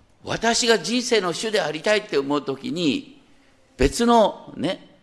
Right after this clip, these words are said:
権威者がいて、その権威者が全てのことを決めるんだって言われたら、普通の人間の感覚としては反発したくなるんですよ。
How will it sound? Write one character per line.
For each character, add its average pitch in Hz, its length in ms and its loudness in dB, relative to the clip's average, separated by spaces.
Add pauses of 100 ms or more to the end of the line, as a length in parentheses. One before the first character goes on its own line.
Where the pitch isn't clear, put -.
(220)
権 214 200 2
威 220 60 0
者 185 160 2
が 156 100 -2
い 143 80 -4
て、 - 460 -4 (380)
そ - 180 -4
の 226 440 2
権 220 200 6
威 240 40 2
者 214 140 4
が 135 160 2
全 202 320 2
て 202 120 4
の 175 100 0
こ 143 120 0
と 175 160 0
を 139 60 2
決 131 140 -8
め 196 140 -2
る 196 120 0
ん 175 60 -8
だ 180 120 4
っ 175 60 -4
て - 100 -20
言 151 100 -4
わ 147 100 4
れ 135 60 -12
た 131 140 -4
ら、 120 80 -4 (320)
普 - 120 -20
通 247 260 -6
の 254 160 -2
人 190 200 -4
間 208 160 -6
の 208 100 -6
感 196 240 -10
覚 185 220 -10
と 190 140 -10
し 175 60 -16
て - 80 -10
は 139 60 -8
反 139 240 -10
発 208 260 -12
し - 80 -10
た 220 120 -8
く 220 100 -16
な 151 180 -6
る 214 80 -16
ん 123 60 -12
で 101 80 -14
す - 140 -20
よ。 - 80 -20